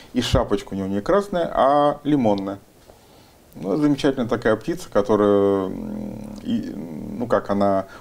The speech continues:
у нас не пролётом, она у нас гнездилась. Вот, но она так как прилетела из каких-то, ну, довольно-таки дальних лесов, я так понял, она людей вообще не боялась. То есть вот, ну, человек идёт, ну,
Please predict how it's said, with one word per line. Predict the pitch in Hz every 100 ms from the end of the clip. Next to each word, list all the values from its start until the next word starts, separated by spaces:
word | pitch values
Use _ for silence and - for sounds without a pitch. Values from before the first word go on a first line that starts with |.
| -
у | 113
нас | 113 -
не | 110
пролётом, | - 113 180 202 101
она | 98 104 104
у |
нас | 101 98
гнездилась. | 101 104 101 165 208 113 - - - - - - - - - - - -
Вот, | - 120 110 -
но |
она | 139 185 165 156 135 117 - - - -
так | - 120
как | 123 -
прилетела | 123 120 120 123 107 104 101 - - - - -
из | 101 107
каких-то, | 110 - 104 101
ну, | 98 104 101
довольно-таки | 101 104 98 - 101
дальних | 98 117 101 98
лесов, | 107 - 175 110
я |
так | 101 95
понял, | - 101 95 - - - - -
она | 110
людей | 135 135 139
вообще | 156 - 98
не |
боялась. | 87 92 - - - - _ _ _ - -
То | -
есть | 120
вот, | 110 -
ну, | 170
человек | - 127 104 95
идёт, | 95 92 -
ну, | 147 123 104 90